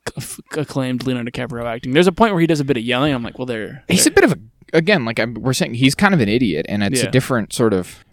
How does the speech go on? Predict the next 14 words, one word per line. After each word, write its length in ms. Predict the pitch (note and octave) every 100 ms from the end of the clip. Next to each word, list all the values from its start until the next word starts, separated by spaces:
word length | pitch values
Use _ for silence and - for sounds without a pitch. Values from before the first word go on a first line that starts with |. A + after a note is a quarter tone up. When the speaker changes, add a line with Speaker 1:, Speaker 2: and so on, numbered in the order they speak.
| -
Speaker 2:
performance 440 | A2+ C3 B2 G2
for 200 | - B2
him, 320 | B2 E2+ E2 -
and 340 | F#2+ F2+ F2 - -
I 80 | G2+
think 240 | F#2+ -
perhaps 280 | - G2 -
sometimes 360 | A2+ G2+ F#2 F2+
it 60 |
comes 240 | - F#2+ F2+
across 400 | - A2 G2+ -
a 60 |
bit 220 | F2+ F#2+ - _ _ _
Speaker 1:
Simple? 420 | - B2+ C#3 D3